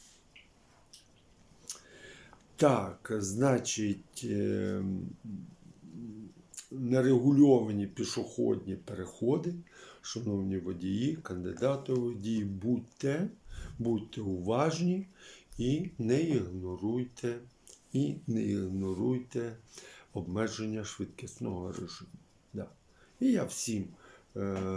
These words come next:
рекомендую і навчаю, коли ми проїжджаємо, е, перехрестя, то, будь ласка, трошки ногу зніміть з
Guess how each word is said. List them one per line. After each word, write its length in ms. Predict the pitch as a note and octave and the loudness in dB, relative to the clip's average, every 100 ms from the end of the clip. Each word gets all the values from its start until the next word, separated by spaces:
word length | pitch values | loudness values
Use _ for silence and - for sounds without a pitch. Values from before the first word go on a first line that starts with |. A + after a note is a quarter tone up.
| G2 | 0
рекомендую 1000 | G2 G2+ G#2+ G#2+ A2+ C3 F#3 D3 A#2+ G#2+ - | -2 -2 -2 -2 -2 0 2 2 2 -2 -4
і 120 | G#2 | -2
навчаю, 800 | G2+ G2+ F#2+ - D3+ D3+ D3 C3 | 0 -2 -4 -2 0 2 2 0
коли 360 | B2 B2 B2 A#2+ | 2 4 6 6
ми 320 | A2+ A#2+ G2+ - - - | 4 2 0 -8 -20 -6
проїжджаємо, 1040 | A#2 A#2 A#2+ G2+ A#2+ A2 G#2 G2+ G2+ G2 - - - - - | -2 2 2 4 2 4 2 0 0 -2 -8 -20 -20 -14 -4
е, 140 | G#2+ | -4
перехрестя, 880 | G2 - B2 C#3 E3+ G3+ F#3+ - D#3+ - - - - | -2 2 2 2 2 2 2 -2 -6 -8 -12 -18 -4
то, 180 | C4 B3 | 2 4
будь 220 | E3 D3 | 4 6
ласка, 440 | D3+ C#3+ C3 - | 6 6 4 0
трошки 640 | A#2+ D#3+ D3+ C3+ - B2+ G#2+ - - - | 0 4 4 4 2 0 0 -4 -16 -4
ногу 420 | C#3 C#3+ B2 G#2 A2 | 4 8 8 4 0
зніміть 680 | G#2+ A#2 A2+ G#2 F#2 - G#2 | 0 2 2 2 0 -4 -6
з 260 | F#2 G2 | -4 -2